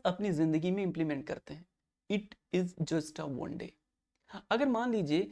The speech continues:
कि कोई प्लेयर उस दिन बहुत अच्छा परफॉर्म किया तो उसको इस बात का खुमार नहीं होना चाहिए कि वो बहुत बड़ा प्लेयर हो गया।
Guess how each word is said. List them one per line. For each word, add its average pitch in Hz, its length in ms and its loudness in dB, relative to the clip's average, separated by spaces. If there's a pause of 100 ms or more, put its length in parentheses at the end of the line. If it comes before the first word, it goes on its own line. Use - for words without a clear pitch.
(160)
कि 214 80 4
कोई 220 260 4
प्लेयर 185 400 2
उस 180 120 2
दिन 180 220 2 (240)
बहुत 170 560 2
अच्छा 151 360 -4
परफॉर्म 127 460 -4
किया - 200 -10 (500)
तो - 100 0
उसको 196 320 4
इस 190 100 4
बात 190 240 0
का - 60 -8
खुमार 180 480 -2
नहीं 185 180 0
होना 151 240 2
चाहिए 151 440 0 (380)
कि 202 120 2 (420)
वो 202 320 6 (100)
बहुत 180 240 2
बड़ा 151 240 4
प्लेयर - 280 -4
हो 156 120 -10
गया। - 160 -12